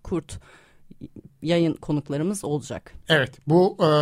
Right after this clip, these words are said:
Speaker 2: yeni kurulmuş olan, e, kent ölç-, ölçeğinde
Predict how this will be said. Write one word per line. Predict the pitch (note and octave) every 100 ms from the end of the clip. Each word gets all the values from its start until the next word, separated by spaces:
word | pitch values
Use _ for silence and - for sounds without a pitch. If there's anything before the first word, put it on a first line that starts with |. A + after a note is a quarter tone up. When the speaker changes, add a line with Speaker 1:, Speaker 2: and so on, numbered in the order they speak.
| D3 C#3+ C3
Speaker 2:
yeni | D3 D#3 F3
kurulmuş | E3 D3+ C#3+ C#3 C3 -
olan, | C3+ C#3 E3+ A3 G3+
e, | A3 C3+ C3+ C3+
kent | D#3+ E3 E3
ölç-, | F#3+ C#3 C3+ - -
ölçeğinde | C#3 C3 - C3+ C3 B2 C3+ E3+